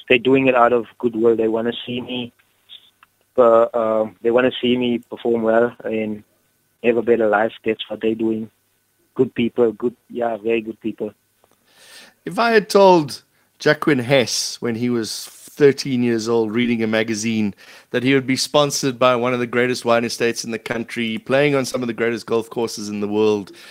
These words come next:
Speaker 2: what would he have told me then?
Speaker 1: Sure, I don't know. <laughs> I think you, I would have laughed at you. Um, yeah, it's unbelievable. I ca-, so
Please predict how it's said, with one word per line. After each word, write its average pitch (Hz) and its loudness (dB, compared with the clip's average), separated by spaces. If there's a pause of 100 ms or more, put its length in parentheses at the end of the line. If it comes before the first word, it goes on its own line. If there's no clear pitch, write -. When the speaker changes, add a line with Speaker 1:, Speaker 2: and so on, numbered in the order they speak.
(220)
Speaker 2:
what 180 0
would 175 4
he 165 4
have 147 4
told 151 2
me 135 -4
then? 113 -4 (1040)
Speaker 1:
Sure, 135 -2
I 107 -2
don't 107 -2
know. 107 -2
<laughs> 107 -8
I - -4
think - -2
you, 131 4 (420)
I 131 2
would 131 4
have 120 0
laughed 131 4
at 139 -2
you. 131 0
Um, 117 2 (460)
yeah, 156 6
it's - -6
unbelievable. 147 0
I 120 -4
ca-, - -20 (600)
so 165 6